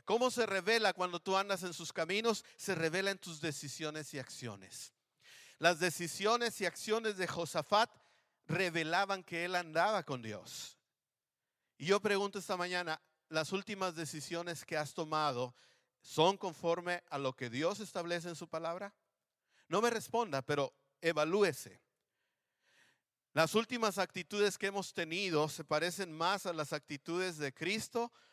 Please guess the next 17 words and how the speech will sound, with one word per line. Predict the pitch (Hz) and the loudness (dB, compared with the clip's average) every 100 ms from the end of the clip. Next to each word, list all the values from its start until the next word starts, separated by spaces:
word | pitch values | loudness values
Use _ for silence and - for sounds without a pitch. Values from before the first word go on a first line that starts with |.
| _ - | _ -8
o | - 185 | 0 0
se | 165 165 | 0 -2
parecen | 156 147 170 185 170 - | 0 2 2 2 -8 -4
a | 147 | -2
las | 147 143 | 0 0
del | 135 139 | -2 -4
enemigo? | 131 131 151 170 104 - _ _ _ _ _ _ _ _ - - - _ _ _ _ _ | -4 -4 -4 -4 -8 -14 _ _ _ _ _ _ _ _ -20 -20 -20 _ _ _ _ _
¿Cómo | - 233 269 | -2 0 2
estamos | - 233 233 196 | 0 -2 -2 -2
viviendo | 190 185 247 220 | -2 -2 0 0
nuestra | 160 147 131 143 131 | 0 -2 -2 -2 0
vida? | 147 117 117 139 | 0 -2 -6 -4
¿A | 147 | -6
quién | - 226 | -4 -2
nos | 247 220 | 0 0
parecemos | 220 180 160 208 202 160 | 0 -2 -2 -2 -2 -2
más? | 185 214 143 - - | 0 0 0 -6 -12